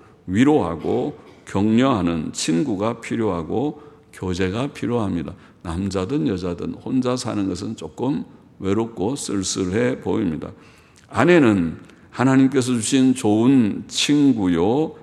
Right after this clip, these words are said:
협조자라고 할 수 있습니다. 가정은 피곤한 세상 생활에서 휴식과 위로의 보금자리입니다.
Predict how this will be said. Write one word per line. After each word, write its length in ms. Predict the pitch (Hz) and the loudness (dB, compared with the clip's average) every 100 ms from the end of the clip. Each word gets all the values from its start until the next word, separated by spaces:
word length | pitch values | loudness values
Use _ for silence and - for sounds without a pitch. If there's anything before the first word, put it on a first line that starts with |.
| - | -20
협조자라고 1400 | - - 123 117 - 117 104 87 80 - 87 80 85 95 | -16 -6 -6 -6 -4 0 2 0 -4 -10 -10 -10 -8 -8
할 200 | 82 82 | -8 -12
수 160 | - 82 | -14 -14
있습니다. 540 | 73 - 95 113 107 _ _ _ _ _ _ _ _ _ _ _ - | -14 -16 -18 -20 -20 _ _ _ _ _ _ _ _ _ _ _ -8
가정은 600 | 101 98 160 220 113 - | -2 2 4 4 2 0
피곤한 560 | - 208 185 185 190 | -6 -2 0 0 -2
세상 460 | 185 190 - 151 165 | -4 -4 0 0 -2
생활에서 880 | - 156 147 98 82 101 120 151 - - | -2 0 0 0 -2 -2 -2 -4 -12 -20
휴식과 840 | - - 156 139 - - 95 80 95 - - | -14 -6 -2 -4 -4 -2 0 -2 -10 -20 -12
위로의 760 | 90 101 131 127 87 101 135 143 - - - | -2 0 2 2 2 0 -2 -4 -12 -20 -8
보금자리입니다. 1500 | 95 90 107 120 120 120 120 92 92 101 95 85 80 82 | -4 0 2 2 0 -2 -6 -6 -2 -2 -2 -6 -6 -10